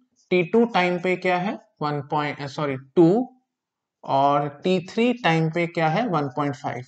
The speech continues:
अच्छा, अब इनकी यूनिट्स क्या है? वन, टू, वन पॉइंट फ़ाइव, ये क्या है? यूनिट्स can be either volts or watt or ampere, ठीक है। तो unit can be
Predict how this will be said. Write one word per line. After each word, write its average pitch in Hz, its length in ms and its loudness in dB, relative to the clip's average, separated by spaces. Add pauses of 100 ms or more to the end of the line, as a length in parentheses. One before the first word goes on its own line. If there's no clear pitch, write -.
(100)
अच्छा, 139 280 -2
अब 147 120 -2
इनकी 170 220 0
यूनिट्स 175 400 4
क्या 185 140 2
है? 170 140 2
वन, 170 400 2
टू, 170 140 -2
वन 165 380 2
पॉइंट 165 240 -4
फ़ाइव, 165 200 -2
ये 170 80 0
क्या 175 200 4
है? 156 220 0 (480)
यूनिट्स 165 560 2
can 170 260 2
be 190 120 2 (200)
either 165 280 0 (200)
volts 135 480 0 (440)
or 160 240 4 (160)
watt 131 500 2 (360)
or 147 240 2 (240)
ampere, 135 480 -2 (960)
ठीक 135 160 -8
है। 262 60 -8 (880)
तो 139 200 0
unit 143 360 0
can 151 240 0
be 180 100 2